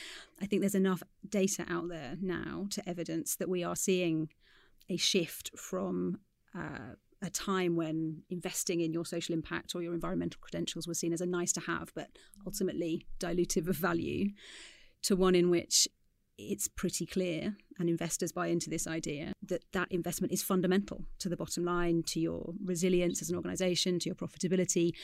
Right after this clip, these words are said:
to your ability to attract capital, to get decent insurance <laughs> premiums and so on. So it is now, bec-, it's becoming an organising construct for doing business,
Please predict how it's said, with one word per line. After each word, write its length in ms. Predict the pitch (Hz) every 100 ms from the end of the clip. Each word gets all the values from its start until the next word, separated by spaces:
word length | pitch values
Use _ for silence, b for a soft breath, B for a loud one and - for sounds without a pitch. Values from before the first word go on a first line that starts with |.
| B -
to 120 | -
your 100 | 190
ability 260 | 180 180 190
to 120 | -
attract 260 | 170 - -
capital, 600 | 202 196 196 190 185 180
to 100 | -
get 160 | 175 -
decent 260 | 170 -
insurance 440 | 170 165 190 185 -
<laughs> 60 |
premiums 480 | 202 190 202 202 -
and 120 | 202
so 200 | 208 -
on. 120 | -
So 160 | - 185 B B B B -
it 100 | 196
is 180 | 185
now, 460 | 196 196 185 175 - _ -
bec-, 200 | 202 214
it's 140 | 190
becoming 240 | - 196 175
an 80 | 175
organising 500 | 170 170 175 170 -
construct 680 | 196 196 - - - -
for 140 | - 170
doing 380 | 180 170 160 165
business, 560 | 165 170 170 - -